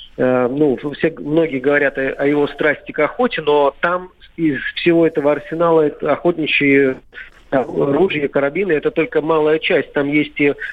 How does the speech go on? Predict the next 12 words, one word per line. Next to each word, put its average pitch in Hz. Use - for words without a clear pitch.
вполне 160
себе 151
боевые, 151
очень 143
мощные, 143
м, 143
э, 127
и 131
автоматы, 160
и 143
даже 143
пулемёт. 151